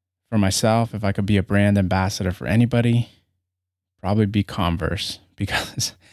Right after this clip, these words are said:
no matter what, I'm always purchasing those shoes, and I'm always, I'm always photographed wearing those shoes. I mean, if I could get thirty percent off Converse for life,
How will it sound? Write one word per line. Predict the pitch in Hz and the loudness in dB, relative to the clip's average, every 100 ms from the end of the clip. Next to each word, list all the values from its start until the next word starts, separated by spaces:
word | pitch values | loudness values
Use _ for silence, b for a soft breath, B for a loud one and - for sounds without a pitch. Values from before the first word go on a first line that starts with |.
| b b b b | b b b b
no | - 107 | 2 4
matter | 107 117 120 104 | 4 4 4 2
what, | 98 104 110 - | 4 4 2 -2
I'm | 95 | -6
always | 71 95 110 117 | 0 4 4 2
purchasing | - 104 - 107 113 107 | -2 -4 -4 -2 2 2
those | 95 | 2
shoes, | 95 - 104 120 135 - _ _ _ _ | 0 2 4 4 0 -4 _ _ _ _
and | 104 | 0
I'm | 98 | 2
always, | 95 101 110 98 - - - _ _ _ _ _ | 2 4 4 4 0 -10 -20 _ _ _ _ _
I'm | - - | -2 0
always | 120 110 | 2 2
photographed | - 113 113 110 107 - | 0 0 0 2 0 0
wearing | 104 107 127 107 | 2 4 4 4
those | 90 87 | 2 0
shoes. | - 87 87 90 - _ _ _ _ _ _ - | -2 0 0 -2 -8 _ _ _ _ _ _ -4
I | |
mean, | 101 98 | 2 4
if | 98 98 | 2 0
I | 104 | -2
could | 113 107 | 0 0
get | 104 | 0
thirty | - 104 98 | 0 0 0
percent | - 98 - 95 | -2 -4 -2 0
off | 92 92 | 0 -2
Converse | - 90 92 107 117 - - _ _ _ _ | -4 -2 0 2 2 0 -10 _ _ _ _
for | 104 | -2
life, | 90 98 131 - | 0 2 0 -4